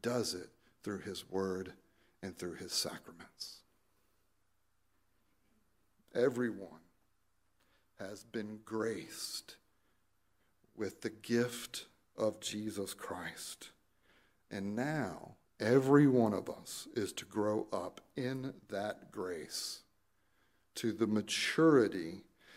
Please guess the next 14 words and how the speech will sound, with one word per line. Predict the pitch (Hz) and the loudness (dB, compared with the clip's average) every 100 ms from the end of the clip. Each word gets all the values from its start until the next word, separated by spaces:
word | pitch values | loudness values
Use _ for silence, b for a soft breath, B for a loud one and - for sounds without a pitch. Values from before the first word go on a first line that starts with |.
| B - | B -6
in | 110 101 | -4 -2
which | 101 - 123 | -2 -2 -2
we | 120 | 2
are | 120 117 214 | 4 4 0
able | 131 127 110 107 | -4 -4 -6 -10
to | - 123 - - | -12 -14 -10 -10
exercise | - - 147 117 - 113 110 - | -6 -4 -4 -2 -2 0 -2 -2
that | - 104 98 | -2 -2 -4
grace | - 95 82 85 - 107 | -4 -2 -2 -8 -14 -2
more | 117 139 | -2 0
consistently | - 139 135 - 185 - - 92 - - - _ _ _ _ _ _ _ _ _ - | -4 -6 -4 -4 -2 -4 -6 -12 -16 -20 -20 _ _ _ _ _ _ _ _ _ -6
in | 156 160 | -2 2
our | 127 117 | 2 0
own | 87 | -6